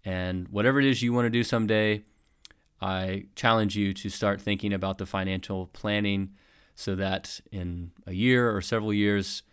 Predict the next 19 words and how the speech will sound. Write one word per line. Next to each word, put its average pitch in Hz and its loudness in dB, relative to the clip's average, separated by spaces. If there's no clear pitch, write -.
through 95 -2
a 95 -4
very 131 2
easy 120 0
discipline, 98 -2
that 101 0
someday 104 2
fund 98 0
becomes 95 -2
a 95 -2
one-day 98 4
fund 92 -2
where 98 -4
you 92 -2
actually 92 -4
go 85 -8
and 82 -8
do - -12
that. - -10